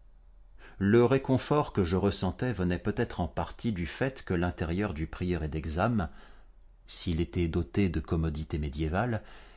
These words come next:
était en réalité totalement neuf.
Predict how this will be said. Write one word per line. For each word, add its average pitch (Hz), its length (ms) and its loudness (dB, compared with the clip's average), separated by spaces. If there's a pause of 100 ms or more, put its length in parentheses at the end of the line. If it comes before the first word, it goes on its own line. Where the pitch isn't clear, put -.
(220)
était 123 320 2
en 107 80 6
réalité 87 600 2
totalement 85 520 0
neuf. - 540 -6